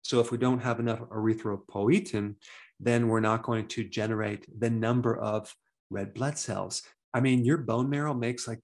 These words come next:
two million red blood cells a second. So it's like a machine that's cranking out these red blood cells.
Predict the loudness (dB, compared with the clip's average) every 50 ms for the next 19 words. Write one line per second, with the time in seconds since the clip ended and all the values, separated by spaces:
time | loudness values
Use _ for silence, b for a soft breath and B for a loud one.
0 | _ -10 -8 -4 -2 0 0 0 0 -2 -2 -2 0 0 0 0 0 0 0 0
1 | -2 -2 -2 -2 -2 -2 -2 -4 -4 -4 -4 -4 -4 -4 -2 -2 -4 -6 -8 -10
2 | -10 -6 -4 -2 0 2 2 2 2 0 0 -2 -6 -6 -6 -10 -10 -4 -2 0
3 | 0 0 0 -2 -2 -2 -2 -6 -8 -6 -6 -4 -2 0 0 0 0 -2 -4 -6
4 | -8 -8 -6 -6 -6 -4 -6 -6 -6 -6 -6 -8 -12 -10 -10 -8 -6 -2 -2 -4
5 | -4 -4 -6 -8 -8 -8